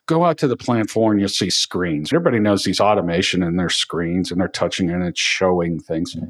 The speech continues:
What everybody doesn't realize is those are likely Windows machines. Those are Windows devices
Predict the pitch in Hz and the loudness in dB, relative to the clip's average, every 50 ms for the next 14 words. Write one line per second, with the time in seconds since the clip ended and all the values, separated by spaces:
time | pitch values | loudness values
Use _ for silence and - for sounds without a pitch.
0 | - - - - - - - - 151 151 180 220 220 202 180 147 131 127 120 117 | -12 -16 -20 -20 -20 -10 -2 0 2 4 4 4 4 4 4 4 6 4 4 4
1 | 113 110 113 135 156 147 113 104 98 - 101 98 - - - 120 131 160 196 262 | 4 4 6 6 6 4 4 2 2 0 -2 -4 -4 -4 0 2 2 2 4 4
2 | 233 160 117 104 117 120 - - 104 92 92 104 110 - - - - 85 85 - | 4 4 6 4 4 2 2 2 2 4 4 4 4 4 4 4 2 2 0 -4
3 | - - 65 - - 117 113 101 - - - _ - - - - _ _ - 143 | -8 -8 -6 -4 -2 -2 -2 -2 -4 -8 -14 _ -16 -14 -14 -14 _ _ -4 -2
4 | 170 185 185 127 107 104 113 120 117 110 101 92 87 - - 101 87 98 107 123 | 0 2 2 2 2 2 2 4 4 2 2 0 -2 -2 -2 0 2 2 2 4
5 | 143 131 - - - - - - | 2 0 -2 -4 -8 -8 -10 -12